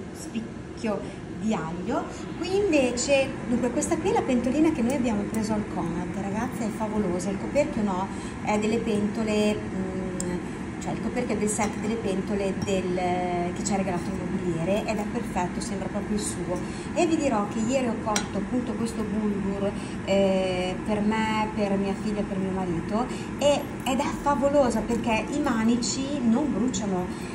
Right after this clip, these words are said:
è veramente ottima, ottima, ottima. Dobbiamo prenderne un'altra più piccola di questa, diciamo proprio da, da u-, il classico uovo, perché spesso io faccio, non so,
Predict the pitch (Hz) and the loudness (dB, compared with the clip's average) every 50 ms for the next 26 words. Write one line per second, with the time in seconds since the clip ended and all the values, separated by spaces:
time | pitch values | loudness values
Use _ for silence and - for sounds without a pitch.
0 | 185 - - 226 233 247 220 226 269 269 269 277 320 359 370 320 - 339 349 - | -6 -4 -2 0 0 2 2 2 2 2 4 4 4 4 4 4 2 2 2 2
1 | - - - 185 - - - - - - 202 196 190 185 - 190 226 254 262 254 | 0 0 -2 -2 -2 -2 -4 -6 -6 -4 -4 -4 -4 -4 -4 -2 -2 -4 -4 -4
2 | - 247 233 226 233 269 302 302 - - 320 302 311 311 302 - 247 277 247 226 | -2 -2 -2 0 0 0 0 0 0 0 0 2 2 2 0 0 2 2 2 2
3 | 226 202 - 254 277 302 294 320 311 285 285 277 254 233 233 220 226 220 220 - | 2 0 0 -2 0 0 0 0 0 0 0 0 2 2 0 0 0 -2 -2 0
4 | 247 240 233 - 247 226 - - 220 220 - - - 214 208 202 202 214 247 - | 0 -2 0 0 -2 -2 0 0 -2 -2 -2 -2 -2 0 0 2 2 0 0 -4
5 | - - - - - - 226 214 - 196 180 175 175 - - 208 208 202 196 - | -6 -8 -10 -8 -4 -4 -2 -2 -2 -2 -2 -2 -4 -4 -4 -4 -4 -4 -4 -4
6 | 220 208 214 208 202 196 - - - - - - - 220 220 220 233 233 208 208 | -4 -2 -2 -2 -2 -4 -6 -8 -12 -12 -10 -6 -2 -2 -2 -2 -2 0 0 0
7 | 196 190 190 202 196 202 214 - 226 - - 226 220 226 226 - - 226 - - | 2 2 2 2 0 0 0 -2 -4 -4 -2 -2 -2 -2 -2 -2 -2 -2 -2 -2
8 | 226 220 214 214 175 165 170 175 175 202 233 240 233 240 220 - 202 196 - - | 0 0 0 0 0 0 -2 -2 -2 0 -2 -2 -2 -2 -4 -4 -4 -6 -6 -4
9 | 214 220 214 214 - - 247 247 240 233 226 220 220 208 208 196 180 175 - - | -4 -2 -2 -2 -2 -2 0 2 2 2 2 2 0 -2 -4 -6 -6 -8 -8 -8
10 | 190 185 - - 190 185 185 | -8 -8 -6 -4 -4 -4 -4